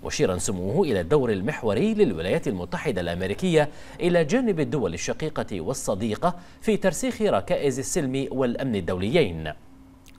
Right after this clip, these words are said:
كما جرى خلال اللقاء استعراض آخر المستجدات على الساحتين الإقليمية والدولية ومناقشة القضايا ذات الاهتمام المشترك.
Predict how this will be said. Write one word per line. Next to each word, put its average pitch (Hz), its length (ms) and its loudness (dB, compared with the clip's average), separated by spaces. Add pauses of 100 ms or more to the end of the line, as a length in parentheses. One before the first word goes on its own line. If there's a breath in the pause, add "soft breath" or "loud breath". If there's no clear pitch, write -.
(640 loud breath)
كما 190 200 6
جرى 262 280 2
خلال 160 300 2
اللقاء 110 500 0
استعراض 127 420 0
آخر 165 340 0
المستجدات 104 760 0 (380 loud breath)
على 90 180 0
الساحتين 180 580 0
الإقليمية 127 680 0
والدولية 117 720 0 (240 loud breath)
ومناقشة 92 680 -2
القضايا 139 540 2
ذات 165 300 0
الاهتمام 107 640 -4
المشترك. 92 840 -4